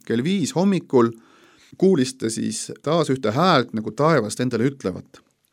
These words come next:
"Kui te näete Jeruusalemma sõjaväest ümber piiratud olevat, siis põgenegu need, kes seal sees on, mägede peale, siis pannakse uks kinni.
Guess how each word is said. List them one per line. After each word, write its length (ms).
"Kui 160
te 80
näete 560
Jeruusalemma 960
sõjaväest 580
ümber 360
piiratud 360
olevat, 400
siis 280
põgenegu 560
need, 320
kes 200
seal 120
sees 320
on, 120
mägede 340
peale, 380
siis 180
pannakse 380
uks 220
kinni. 420